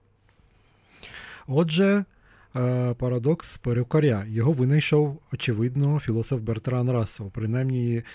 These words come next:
багато дуже людей цей парадокс йому приписують. Перукар — це той, хто голить тих, хто не голиться сам. Чи голить перукар сам себе?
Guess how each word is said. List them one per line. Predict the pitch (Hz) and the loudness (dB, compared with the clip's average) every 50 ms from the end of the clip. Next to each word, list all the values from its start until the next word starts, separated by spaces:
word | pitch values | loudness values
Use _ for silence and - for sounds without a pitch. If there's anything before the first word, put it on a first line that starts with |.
| - _ | -16 _
багато | - 113 110 107 120 120 - | -2 0 0 0 0 -2 -4
дуже | 117 107 110 104 113 120 117 117 | -4 -4 -4 -2 0 0 0 2
людей | 113 113 107 98 113 117 117 113 113 127 123 - | 0 -2 -2 -2 -2 -2 0 -2 -4 -6 -10 -14
цей | - - 120 107 | -8 -6 -6 -6
парадокс | - 113 107 101 107 104 - - | -4 -6 -4 -4 -6 -6 -4 -6
йому | 104 101 | -6 -6
приписують. | 98 - 110 113 110 - 117 101 - - 107 98 95 _ _ - - - - - - _ | -4 -4 -6 -6 -2 -2 -4 -4 -2 -6 -8 -8 -10 _ _ -20 -20 -20 -20 -20 -10 _
Перукар — | - 127 131 135 - - 160 170 190 208 | -2 0 0 0 0 0 2 2 2 2
це | 208 - - 143 | 0 0 0 -2
той, | - - 147 165 170 | 2 4 4 4 4
хто | 165 - - 123 | 2 0 -2 0
голить | 92 107 131 135 120 117 113 _ | 2 2 2 2 2 0 -2 _
тих, | _ 180 202 190 - - _ _ _ - - _ - | _ 2 2 2 0 -6 _ _ _ -20 -20 _ -20
хто | - - - 143 165 185 | -20 -4 0 2 4 4
не | 175 139 | 4 2
голиться | 95 107 127 135 131 139 127 - - 135 | 2 2 2 2 2 0 -2 0 -4 -4
сам. | - - - 131 113 101 92 90 _ _ _ _ _ _ _ - - _ - _ _ | -2 0 0 0 2 0 -4 -8 _ _ _ _ _ _ _ -20 -20 _ -20 _ _
Чи | - - 208 214 208 151 | -4 0 2 2 2 2
голить | 95 - 107 135 131 131 165 165 - | 0 0 0 0 2 2 0 -2 -2
перукар | - 131 120 117 117 - 135 131 123 | -2 0 0 0 0 -2 -2 -2 -2
сам | - - 123 113 110 107 | -2 -4 -4 -2 -2 -4
себе? | - - 135 113 107 104 92 | -2 -2 -2 0 0 -2 -4